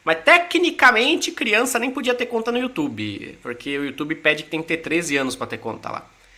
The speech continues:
Então, tecnicamente, sem a, a permissão dos pais, a criança nem poderia ter conta. Mas agora, hoje em dia, segundo as regras do YouTube, só pode uma criança fazer live se estiver acompanhada de um adulto.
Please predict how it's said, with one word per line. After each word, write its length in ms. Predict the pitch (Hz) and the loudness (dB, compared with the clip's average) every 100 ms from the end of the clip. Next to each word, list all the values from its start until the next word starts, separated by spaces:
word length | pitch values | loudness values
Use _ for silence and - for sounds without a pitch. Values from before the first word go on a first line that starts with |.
| - _ | -20 _
Então, 180 | 160 165 | -2 -2
tecnicamente, 1600 | 160 - 240 320 339 - 294 277 254 196 175 214 294 - - 339 | -4 2 4 4 2 -2 -2 0 4 4 4 0 -2 -4 -6 -6
sem 380 | 339 - 226 254 | -6 -2 -2 4
a, 1000 | 240 214 190 165 143 92 82 65 60 53 - - - | 8 10 10 8 8 4 -2 -4 -6 -8 -12 -16 -8
a 80 | 131 | -2
permissão 360 | 165 160 160 | 0 0 0
dos 160 | 165 160 | -2 0
pais, 320 | - 135 180 | 6 6 6
a 80 | 196 | -2
criança 360 | 185 170 - 165 | -4 -4 -2 -4
nem 80 | |
poderia 340 | 180 214 190 160 | -4 -4 -2 -2
ter 120 | 127 | -2
conta. 280 | 120 95 - _ _ _ _ _ _ _ _ _ _ _ _ _ _ - - - - - - - | -6 -10 -12 _ _ _ _ _ _ _ _ _ _ _ _ _ _ -20 -20 -20 -20 -20 -8 2
Mas 160 | 143 | 6
agora, 260 | 147 147 160 | 8 10 10
hoje 220 | 170 170 | 8 4
em 40 | |
dia, 220 | 147 139 170 | 0 2 2
segundo 280 | 165 151 | 2 0
as 80 | 156 | 2
regras 240 | 143 160 147 | 2 0 0
do 60 | |
YouTube, 220 | 139 151 | -2 -4
só 120 | 147 156 | -2 0
pode 180 | 143 | 0
uma 140 | 147 147 | 0 -4
criança 260 | 143 143 | -4 -6
fazer 220 | - 143 131 | -4 -2 4
live 200 | 127 135 | 4 2
se 40 | |
estiver 160 | - 139 | 0 0
acompanhada 560 | - 139 135 127 127 | 0 -2 0 2 0
de 40 | 131 | 0
um 80 | |
adulto. 460 | 151 147 101 - - | -2 -2 -8 -12 -20